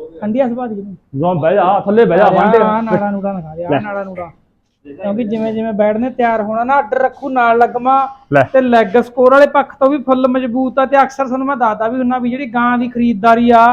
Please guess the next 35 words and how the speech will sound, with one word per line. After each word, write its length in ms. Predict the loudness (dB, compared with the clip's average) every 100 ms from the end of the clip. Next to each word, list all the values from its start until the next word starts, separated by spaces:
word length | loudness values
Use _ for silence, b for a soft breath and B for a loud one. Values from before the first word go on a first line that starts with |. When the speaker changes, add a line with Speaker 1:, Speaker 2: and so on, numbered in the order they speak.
| 0 _ _ _
Speaker 1:
ਉਹ 100 | 4
ਨਾਲ 400 | 4 4 4 4
ਲੱਗਮਾ 300 | 2 -2 4
Speaker 2:
ਤੇ 60 | 6
Speaker 1:
ਫਿਕਸ 220 | 6 8
Speaker 2:
ਆਪਣੀ 120 | 6
Speaker 1:
ਆ, 60 | 8
Speaker 2:
ਵੀਰੇ 140 | 10
Speaker 1:
ਫਿਕਸ 220 | 8 8 6
ਆ 120 | 6
Speaker 2:
ਗੁਰੀ 220 | 8 8
ਆਪਾਂ 240 | 8 8
Speaker 1:
ਜਿਹੜੀ 140 | 6 8
Speaker 2:
ਪਹਿਲੇ 180 | 6 8
ਦਿਨ 180 | 8
ਤਾਂ 100 | 6
ਆਪਾਂ 100 | 4
Speaker 1:
ਗਾਂ 100 | 4
Speaker 2:
ਥਣ 120 | 4 4
ਨਹੀਂ 100 | 4
ਮਾੜਾ 200 | 6 4
ਲੈਂਦੇ 180 | 2
ਵੀਰੇ 160 | 0 0
ਯਾਰ। 160 | 0 -2 _ _ _ 0
ਥਣ 160 | 2
ਨਹੀਂ 120 | 0
ਆਪਾਂ 180 | -2 -2
ਮਾੜਾ 180 | -2 0
Speaker 1:
ਫਿਕਸ 160 | 0 2
Speaker 2:
ਲੈਂਦੇ। 120 | 0
Speaker 1:
ਆਰਡਰ 220 | 0 -2
ਦੀ 180 | -4 -4
ਗਾਂ 220 | -2 -2
ਜਿਹੜੀ 160 | -2 -2
Speaker 2:
ਹਾਂ। 320 | -2 -4